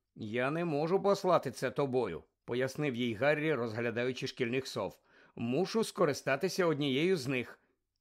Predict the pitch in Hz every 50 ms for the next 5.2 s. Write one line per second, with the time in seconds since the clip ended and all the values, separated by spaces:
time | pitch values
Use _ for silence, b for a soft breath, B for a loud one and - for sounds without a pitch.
0 | _ - 117 104 123 139 120 127 160 160 123 139 127 110 151 165 139 135 - 143
1 | 135 - - 220 240 - - 165 156 131 120 - 156 143 - - 190 175 - 165
2 | 165 175 - - 160 143 107 127 143 131 - 214 254 226 143 - B B B B
3 | B - - 170 131 120 120 127 - 190 185 220 - - 196 151 135 135 151 151
4 | 202 180 175 170 156 156 175 170 165 147 135 151 139 127 127 151 156 160 175 180
5 | - - 143 -